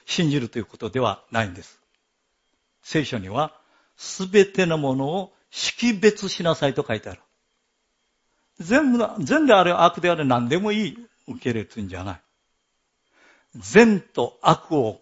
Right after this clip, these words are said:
区別しないのが心霊術の最も大きな証拠であると大創造に書いてますね。善と悪を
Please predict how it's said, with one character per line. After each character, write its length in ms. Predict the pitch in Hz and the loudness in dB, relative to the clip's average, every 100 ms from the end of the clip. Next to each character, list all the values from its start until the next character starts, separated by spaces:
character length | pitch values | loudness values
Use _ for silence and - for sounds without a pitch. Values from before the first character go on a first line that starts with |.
| - | -6
区 140 | 202 | 4
別 340 | 208 202 - | 6 6 2
し 240 | 151 - 156 | -6 -6 0
な 140 | 160 | 2
い 140 | 127 98 | 2 -2
の 120 | 98 | 0
が 220 | 139 135 - - | 0 0 -4 -14
心 440 | - - 165 190 | -6 0 2 4
霊 220 | 180 170 147 | 6 6 6
術 420 | 120 123 - 107 _ _ _ _ _ _ _ _ _ _ _ _ _ | -2 -10 -12 -14 _ _ _ _ _ _ _ _ _ _ _ _ _
の 280 | 117 147 160 _ _ _ _ _ _ _ | -2 -2 -2 _ _ _ _ _ _ _
最 380 | 110 104 - 196 | -14 -14 -6 -4
も 180 | 185 151 | -2 -4
大 80 | 139 | -4
き 100 | 147 | -4
な 120 | 117 | -4
証 180 | - 143 | -4 -4
拠 140 | - | -6
で 80 | 104 | -12
あ 80 | 95 | -12
る 60 | |
と 200 | - 85 _ _ _ _ - | -14 -20 _ _ _ _ -6
大 160 | 113 | -4
創 180 | 101 117 | -4 -10
造 100 | 95 | -16
に 120 | 98 - | -18 -16
書 60 | |
い 60 | 104 | -16
て 100 | - | -16
ま 80 | 101 | -20
す 140 | - | -10
ね。 240 | 147 135 - _ _ _ _ _ _ - | -6 -6 -8 _ _ _ _ _ _ -6
善 240 | 180 247 | 0 0
と 220 | 180 175 | 0 -2
悪 180 | 165 - | -4 -4
を 240 | 160 135 | -6 -8